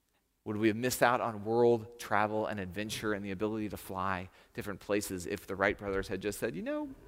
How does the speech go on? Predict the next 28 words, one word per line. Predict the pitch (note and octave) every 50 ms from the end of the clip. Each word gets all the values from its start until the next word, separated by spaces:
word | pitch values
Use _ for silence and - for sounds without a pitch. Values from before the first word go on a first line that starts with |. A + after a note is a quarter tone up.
| - -
we're | E4 F4
fine | - - - - G2 F#2+ F#2 F2+
with | F2+ E2
walking | E2 E2+ E2 E2 D#2+ E2 - F#2 E2 D#2+ D#2+
everywhere"? | D#2+ E2 D#2 D#2 E2 E2 E2+ G#2 C3+ E3 F3+ F3+ - _ _ _ _ _ _ _ _ _ _ _ _ _ _ _ _ _ _ _ _ _ _ _ -
Would | C3 B2+ A#2+
we | B2+ C3+ C3+
have | A#2+
missed | B2+ C3+ C#3+ - -
out | C#3+ D3+ D#3+ D3
on | B2 A#2 A2
just | G#2+ A2+ G#2 - -
phenomenal | - - - - B2+ B2+ A2 A2+ C3 D#3 D#3 C#3 A#2+ G#2+
content | - - - C3+ C#3+ D#3 D#3+ - - - A2+ G2 F2+ F#2 - -
and, | - A#2 A2+ G2+
and | A2 G#2+ A2 A2
just | A#2+ A2+ -
fun | - - B2+ B2+ C#3
storytelling | C3 - - C3+ B2+ C#3+ D3 D3+ - C3 G2 F#2+ F2+ F#2 G2 G2
if | G2 -
we | - A2+
had | G#2+ A2
all | A2+ A#2+ A#2
grown | A2+ A#2 A2+ G#2+
tired | - - A#2+ B2+ A#2+ A#2
of | G#2+ -
sitting, | - - A#2+ G#2+ G2+
s-, | G#2+ - -